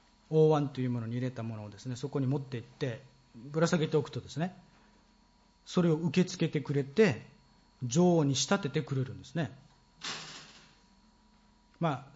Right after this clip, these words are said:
女王が出てくる前に取ってしまって別のものにつけるんですけど、私たちはそれをどんどんね、つけていくんですが、これをもししなければ、例えば取ってすぐに、まあ、次の日でもいいです。その同じことをしたとするとですね、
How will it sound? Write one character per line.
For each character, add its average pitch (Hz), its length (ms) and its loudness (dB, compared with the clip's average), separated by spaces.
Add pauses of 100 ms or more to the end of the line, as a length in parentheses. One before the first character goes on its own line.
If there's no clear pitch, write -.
女 160 180 2
王 - 20 2
が 143 80 0
出 156 120 0
て 165 60 -2
く 156 80 -4
る 160 80 4
前 151 120 2
に 120 60 -2
取 - 140 -4
っ - 20 -12
て 147 80 -2
し 131 100 -2
ま 120 80 -4
っ - 20 -12
て - 120 -8
別 143 220 -2
の 160 60 2
も 156 100 2
の 131 80 -2
に 104 80 -8
つ - 120 -10
け 180 80 4
る 156 100 0
ん 131 40 -2
で 107 80 -6
す - 80 -14
け - 80 -14
ど、 101 100 -10
私 104 220 -10
た - 80 -16
ち 107 120 -14
は 104 120 -10
そ - 140 -10
れ 107 80 -10
を 104 60 -12
ど 107 80 -12
ん 98 80 -14
ど 92 80 -20
ん 104 40 -12
ね、 160 120 -8
つ - 120 -12
け 139 80 -4
て 117 100 -8
い 113 60 -8
く - 100 -16
ん 101 40 -14
で 95 80 -14
す - 120 -12
が、 143 260 -2 (920)
こ 240 140 4
れ 294 60 8
を 294 100 10
も 262 120 8
し 190 140 0
し 185 100 0
な 190 120 4
け 185 100 -2
れ 147 140 -2
ば、 135 300 0 (140)
例 202 80 4
え 180 40 4
ば 147 120 2
取 196 160 0
っ - 20 -14
て 147 100 0
す 180 140 -4
ぐ 156 100 2
に、 139 280 2 (420)
ま 160 80 -4
あ、 - 20 -4
次 190 180 2
の 190 100 6
日 143 80 2
で 131 80 -2
も 110 100 -6
い 110 40 -8
い - 20 -10
で 101 80 -12
す。 - 160 -20 (300)
そ - 160 -2
の 175 180 2
同 202 120 8
じ 196 100 2
こ 202 100 2
と 165 100 2
を 143 60 4
し - 80 -8
た 151 120 0
と 131 100 -4
す - 120 -8
る 113 80 -8
と - 120 -18
で - 80 -20
す - 80 -10
ね、 175 180 -4